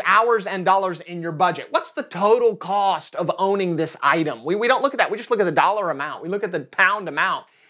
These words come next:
and then we're gonna buy it. What's the total cost? Number two, I, I, I want you to follow the patterns of Jesus. How do we cut excess off of our life? We look at silence, solitude, simplicity, and Sabbath. And all of a sudden, we find those excesses. We start to live a life of simplicity. We find focus.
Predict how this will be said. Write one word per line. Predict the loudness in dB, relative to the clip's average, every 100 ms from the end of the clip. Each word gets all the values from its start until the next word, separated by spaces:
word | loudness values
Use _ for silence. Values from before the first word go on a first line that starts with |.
| _ -4
and | -2
then | 0
we're | 2
gonna | 2 2
buy | 2 0
it. |
What's | -2 -2
the | -2
total | 2 2
cost? | 2 -2 -4 -16 -18 -2
Number | 0 0
two, | -2 -6 -8 _ -2
I, | 0 0 -4 -2
I, | 2
I |
want | 2 2 0
you |
to | -2
follow | 0 2 4 4 2
the | -2
patterns | -2 2 2 2 -2
of | -2
Jesus. | -4 -4 -4 -2 -2 -4 -2
How | 0
do | 2
we | 0
cut | -2 -2 0
excess | -2 -2 0 -2 0
off | -8 -6
of |
our | -4
life? | -4 -8 -12 _ _
We | 2
look | 4 2
at | -4
silence, | -6 -6 -6 -8
solitude, | -4 -4 -4 -10 -10
simplicity, | -10 -10 -10 -8 -6 -8 -8
and | -14
Sabbath. | -16 -16 -18 -20 _ _ _ _ _ _
And | -4
all |
of | -2
a |
sudden, | 0 0
we | 0
find | -4 -6 -4
those | -4 -6 -10
excesses. | -14 -14 -12 -12 -12 -18 -18
We | -16
start | -8 -6 -6
to |
live | -4 -2 -2
a |
life | -2 -2 -4
of | -12
simplicity. | -18 -14 -12 -12 -12
We | -16
find | -14 -14 -6
focus. | -2 -2 -2 -12 -16